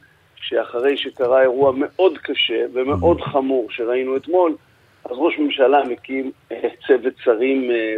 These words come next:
Speaker 1: ומכנס אותו לראשונה היום. איפה הם היו עד היום במשך, אה, אה, למעלה משמונה חודשי, אה,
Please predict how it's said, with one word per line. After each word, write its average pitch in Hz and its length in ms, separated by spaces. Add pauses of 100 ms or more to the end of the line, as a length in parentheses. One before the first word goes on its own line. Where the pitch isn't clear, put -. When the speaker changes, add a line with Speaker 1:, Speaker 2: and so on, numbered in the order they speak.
Speaker 1:
ומכנס 113 540
אותו 117 180
לראשונה 110 540
היום. 104 320
איפה 143 320
הם 123 120
היו 131 360 (100)
עד 131 200
היום 127 380
במשך, 117 580
אה, 113 140 (680)
אה, - 40 (280)
למעלה 135 300
משמונה 127 460
חודשי, - 380 (300)
אה, 120 240